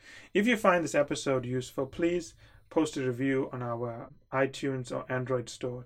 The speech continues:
channel for this app, because you're probably listening to this on our app.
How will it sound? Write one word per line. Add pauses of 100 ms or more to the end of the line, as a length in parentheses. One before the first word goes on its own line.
channel (640)
for (400)
this (100)
app, (120)
because
you're
probably
listening
to
this
on
our
app.